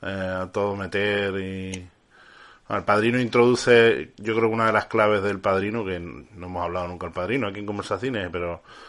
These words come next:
es el mezclar, eh, el crimen con la iglesia, que, que, que siempre en todos los asesinatos aparecen ceremonias religiosas, pues es, es lo único que le falta ahí, ¿no?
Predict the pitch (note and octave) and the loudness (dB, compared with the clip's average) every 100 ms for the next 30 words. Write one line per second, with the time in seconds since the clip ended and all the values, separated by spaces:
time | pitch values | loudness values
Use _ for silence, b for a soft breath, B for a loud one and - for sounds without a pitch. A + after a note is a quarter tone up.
0 | B B - F#2+ G2 G2 - - G#2 G2+ | B B -6 -4 -2 -2 -4 0 2 2
1 | G2 F#2 F#2+ F#2 F2+ - G#2 G2 G2 F#2 | 0 -2 -4 -6 -8 -8 -6 -6 -6 -6
2 | G2 F#2 F2+ F2+ F#2 G2 - C3+ - _ | -6 -4 -4 -4 -4 -4 -4 -8 -10 _
3 | B B B B _ - F2+ F2 F2 E2 | B B B B _ -8 -6 -6 -8 -10
4 | D2 - - - E2+ E2 D#2+ D#2 D#2 E2+ | -12 -18 -14 -8 -8 -8 -10 -14 -16 -20
5 | - D#2+ D#2+ - F#2 F#2+ F2 D#2+ G2 F#2+ | -18 -14 -12 -10 -8 -6 -6 -4 -4 -2
6 | F2 F2 F#2 - F#2 F#2 F#2+ F2 E2+ F#2 | -4 -6 -8 -10 -10 -8 -6 -6 -6 -6
7 | F#2 - F#2 F2 F2 F2+ _ _ - F#2 | -6 -8 -12 -12 -14 -18 _ _ -12 -8
8 | F#2 F#2+ F2+ F2 F#2 E2+ G2 - - B | -6 -6 -4 -4 -4 -4 -6 -6 -10 B
9 | B B B B B - G2 F#2 F#2+ E2 | B B B B B -6 -2 0 -2 -2
10 | G2+ G2+ F#2+ G#2 G2 G2 G2+ F2+ G#2 F#2 | -2 -2 -4 -6 -8 -6 -4 -2 -2 -2
11 | F#2 F2+ F#2+ G2 | -4 -6 -8 -10